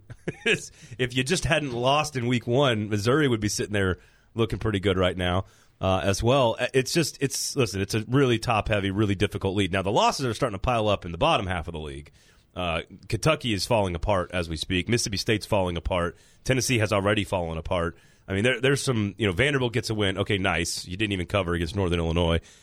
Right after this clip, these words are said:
Uh, it, it, it's, the bottom half is not as good as we expected, but the top half might be even better than we thought. And, but, but it's no different in the other leagues. Oklahoma still hasn't played any of its tough games. They gotta play all their tough games.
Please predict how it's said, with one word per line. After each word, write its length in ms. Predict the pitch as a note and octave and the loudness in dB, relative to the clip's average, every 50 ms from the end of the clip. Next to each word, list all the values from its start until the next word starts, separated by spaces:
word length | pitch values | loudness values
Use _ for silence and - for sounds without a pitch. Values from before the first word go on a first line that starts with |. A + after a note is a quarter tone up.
| _ _ - - _ - | _ _ -20 -20 _ -6
Uh, 80 | G#2 G#2+ - | -6 -4 -2
it, 180 | - A#2+ G#2+ - - | -2 -4 -2 -2 -2
it, 120 | B2 - - - | -4 -4 -4 -2
it's, 160 | C#3 C#3 - | -4 -4 -4
the 120 | - - A2 | -2 0 2
bottom 240 | D#3+ G3+ G#3+ D#3 A#2+ | 2 4 2 2 2
half 240 | A#2+ A#2 G#2+ - | 0 0 0 -2
is 100 | A2 F#2+ | -4 -4
not 160 | A2+ G#2+ G2+ F#2+ | -2 0 0 0
as 80 | F2 | 0
good 160 | E2+ G#2 G2 | -2 -4 -4
as 60 | F2 E2+ | -2 -2
we 100 | F2 E2+ | -4 -4
expected, 460 | - - - C3 A2+ - - E2 D#2 | -4 -2 0 0 0 0 -4 -6 -6
but 100 | F2 F2 | -6 -6
the 60 | - | -4
top 240 | - - F#3 G3 D#3 | 0 2 2 2 2
half 180 | - A2 - - | 2 0 0 0
might 160 | G#2+ G2+ F#2+ | 0 -2 -2
be 100 | G#2+ G2+ | -2 -4
even 140 | F2+ E2+ D#2+ | -4 -4 0
better 360 | D#2+ A2+ A#2 G2+ D#2+ D2 D2 | 0 2 2 0 -2 -6 -8
than 160 | - F#2 E2+ D2+ | -8 -8 -6 -6
we 80 | D2+ | -8
thought. 400 | D2 - - D#2+ D2 D2 D2+ - - - - - - - _ - | -8 -6 -4 -4 -4 -4 -6 -8 -12 -18 -20 -20 -20 -20 _ -2
And, 120 | - A#2+ A#2 | -2 0 0
but, 200 | D#3 D#3+ - D#3 | 0 0 0 0
but 100 | D#3 E3 | 0 0
it's 120 | D#3+ - | 0 2
no 100 | G#3 A3 | 0 2
different 300 | F3 G3 G#3 - F#3+ F3 | 2 2 0 2 0 0
in 60 | D#3+ | 2
the 100 | D#3 D3 | 2 2
other 160 | C#3+ C#3+ C3 | 4 4 2
leagues. 260 | G#2+ E2+ D#2 D2+ - - | 0 0 -4 -6 -2 0
Oklahoma 400 | - D3+ D3+ E3 D#3+ D#3+ F3+ A2+ | 0 0 2 2 2 2 2 0
still 180 | G2+ - C#3 A#2+ | -2 -2 0 2
hasn't 240 | C3 B2+ A2+ A#2+ - | 2 2 0 -2 -2
played 160 | - B2 A#2 | -2 0 2
any 140 | B2+ B2 A#2 | 2 0 0
of 60 | G#2 | -2
its 80 | G2 - | -4 -2
tough 200 | - A2 F#2 - | -2 -2 -2 -2
games. 300 | - F#2 D2 B1+ - - | -2 -4 -4 -6 -10 -6
They 120 | - G2 G#2 | -2 0 2
gotta 140 | A2+ A2 - | 2 2 2
play 120 | - A2+ | 2 0
all 100 | A2 G#2+ | 2 2
their 120 | G#2 G#2+ | 0 0
tough 240 | F#2+ - G#2+ F#2 - | 0 0 0 0 0
games. 340 | - G#2 F#2 F2+ F2+ F2 - | 0 0 0 0 0 -2 -6